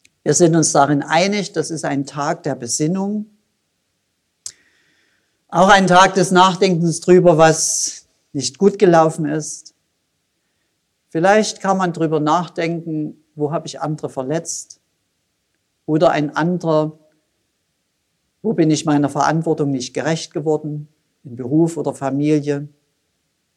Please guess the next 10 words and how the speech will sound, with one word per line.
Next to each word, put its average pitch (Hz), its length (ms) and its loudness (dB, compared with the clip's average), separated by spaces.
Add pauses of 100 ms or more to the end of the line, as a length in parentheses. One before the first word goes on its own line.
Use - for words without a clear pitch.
(600)
Vielleicht - 800 2 (120)
schaut 196 300 2
der 180 160 2
eine 190 300 2
oder 170 260 2
andere 170 400 0
auch 156 160 -4
weiter 180 360 4
und 165 140 -2
sagt, 165 400 2